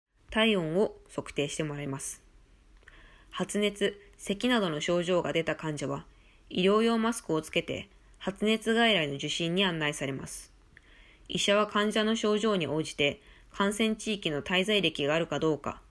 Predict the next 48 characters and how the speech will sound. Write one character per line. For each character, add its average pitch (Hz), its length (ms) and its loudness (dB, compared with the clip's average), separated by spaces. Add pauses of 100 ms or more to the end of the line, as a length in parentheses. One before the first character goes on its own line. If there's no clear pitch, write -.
(340)
感 226 240 2
染 254 140 0
者 190 140 -2
と 147 140 -6
の 147 80 -2
接 - 140 -8
触 165 320 -2
が 160 80 4
あ - 40 4
っ - 80 -8
た 196 120 -2
か 156 120 -2
ど 160 120 2
う 143 40 -2
か、 - 240 -8 (520)
周 196 260 2
辺 196 180 0
に 180 120 0
集 214 240 2
団 233 180 2
感 247 200 2
染 196 160 0
が 147 180 2
起 190 60 -2
き - 80 -14
た 185 120 2
か 160 140 0
ど 170 140 2
う - 40 -8
か 151 100 0
な 151 140 -2
ど 151 100 -2
の 190 160 -2 (300)
疫 180 200 -2
学 190 200 0
調 196 200 0
査 208 180 0
を 190 80 0
行 160 120 -6
い 131 120 -6
ま 135 140 -6
す。 - 240 -12 (1400)
症 240 280 4
状 262 140 4
に 196 100 2
よ 156 60 0
っ 156 40 -2
て 151 340 -4